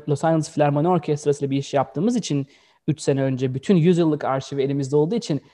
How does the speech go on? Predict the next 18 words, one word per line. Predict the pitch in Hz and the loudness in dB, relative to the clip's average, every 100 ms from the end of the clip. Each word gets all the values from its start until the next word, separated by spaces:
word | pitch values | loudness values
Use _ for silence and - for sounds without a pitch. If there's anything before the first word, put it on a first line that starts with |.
| _ - - | _ -12 0
o | 196 170 | 2 4
arşive | 156 147 - 180 269 170 165 | 2 2 2 8 8 8 0
girme | 147 160 147 | 4 4 4
şansı | 143 143 131 - | 0 -2 -4 -2
oldum. | 131 127 185 | -4 -2 -2
Yani | 202 202 | 0 4
biraz | 226 214 | 4 2
daha | 220 311 320 - - _ - | 0 0 -2 -10 -20 _ 0
belki | 175 208 | 2 4
direkt | 214 220 220 | 6 4 4
kitap | - 214 214 - - _ _ - | 0 2 2 -4 -20 _ _ -6
ya | 151 | -2
da | 156 | 2
direkt | 208 202 - | 4 4 0
müzik | 165 156 185 220 | -2 -2 -2 -6
gibi | - 185 | -6 -2
değil | 277 247 | 0 2
de | 131 110 | 0 -2